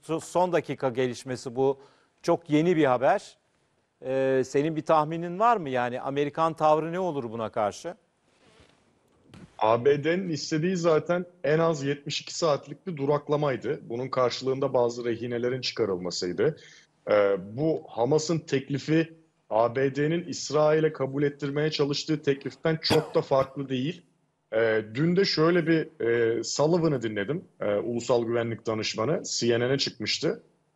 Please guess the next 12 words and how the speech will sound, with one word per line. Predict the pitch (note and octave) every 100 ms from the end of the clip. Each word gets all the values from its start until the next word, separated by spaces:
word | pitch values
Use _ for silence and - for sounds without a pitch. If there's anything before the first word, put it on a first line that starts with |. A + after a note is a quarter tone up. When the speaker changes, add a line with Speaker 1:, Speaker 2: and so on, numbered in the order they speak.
| _ -
Speaker 2:
Şunu | F3+ G3+
dedi, | D#3+ A2+ G2
"Şunu | - E3+
söyleyebilirim | F3 F3 F3 F#3 F3+ F#3+ A3+ G3+
ki | F3 G3+ G3+
İsrail'in | - - E3+ F3+ E3+ C#3+ A#2+
de | A#2
dahil | B2+ C#3 E3
olduğu | D#3 C3+ D3 F3+
yoğun | C#3+ C#3+ E3+
müzakereler | E3+ C#3+ C3 B2 B2 D3 F#3
sürüyor. | G3 - C#3+ B2